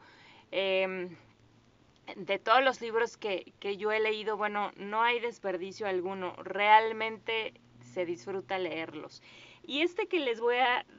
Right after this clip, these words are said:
del cual les voy a hablar el día de hoy se llama Los Pasos de López.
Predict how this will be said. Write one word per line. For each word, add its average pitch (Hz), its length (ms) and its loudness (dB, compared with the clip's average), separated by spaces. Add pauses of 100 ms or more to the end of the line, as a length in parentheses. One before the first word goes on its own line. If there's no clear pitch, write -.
(100)
del 185 260 -6
cual 214 200 -2
les 226 160 -4
voy 202 140 0
a 196 60 4
hablar 180 460 0
el 175 200 -2
día 180 280 0
de 175 160 -2
hoy 160 220 -4
se 170 220 -8
llama 165 440 -4
Los 180 240 -6
Pasos 190 440 -4
de 190 120 0
López. - 560 -6